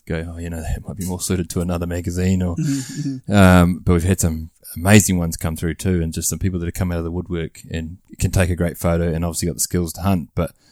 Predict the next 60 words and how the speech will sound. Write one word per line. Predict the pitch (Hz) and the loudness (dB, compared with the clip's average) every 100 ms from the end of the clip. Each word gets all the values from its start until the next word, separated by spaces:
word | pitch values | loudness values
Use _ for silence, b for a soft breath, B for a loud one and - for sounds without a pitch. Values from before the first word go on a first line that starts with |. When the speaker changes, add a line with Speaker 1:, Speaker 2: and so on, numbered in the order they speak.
| b b _ | b b _
Speaker 1:
the | 87 | 4
big | 104 90 | 4 6
part | 104 101 107 | 4 6 6
of | 87 | 4
that | 85 | 2
is, | - | 0
com-, | 90 85 | -2 0
like | 92 | 0
you | 82 | 0
said, | 95 85 | -2 -2
combining | 90 82 90 92 | -2 0 2 2
the | 82 | 0
two | - | -2
and | 87 | -4
being | 85 90 | -2 -4
able | 85 | -4
to | |
tell | - 101 87 | -2 0 0
the | 92 | -2
story. | - - 92 123 170 - _ - 135 | -6 -2 0 2 -2 -6 _ -16 -10
Speaker 2:
Mm. | 127 120 117 | -10 -4 -2
Speaker 1:
There's | 95 | 2
one | 110 110 | 2 4
thing | 101 | 4
being | 90 | 2
able | 87 | 2
to | |
take | 107 104 | 0 2
a | |
good | 104 - | -2 0
photo, | 101 90 | 2 2
there's | 87 95 | 2 0
one | 95 | 0
thing | 95 87 | 0 0
being | 87 | -2
able | 82 | -4
to | |
shoot | - 98 87 | -4 -2 0
an | 87 | 0
animal, | 92 85 80 | 0 -2 -6
but | 73 65 | -8 -4
to | |
be | 90 | -2
able | 90 | -2
to | - | -2
tell | 104 92 | 0 0
the | 85 | 0
story | - 98 98 | -2 0 0
from | - 87 | 0 0
where | 92 | 0
to | 90 | 0
go, | 92 85 87 - _ b b _ | 0 0 -2 -6 _ b b _
photograph | - 98 92 92 87 73 | 0 2 2 2 0 -2
it, | |
and | 80 | -4
then | 87 85 | -4 -2
write | 87 92 | 0 0
about | 87 85 | 0 -2
it, | 90 - - | -2 -6 -8
it's, | 87 - - - | -8 -6 -8 -10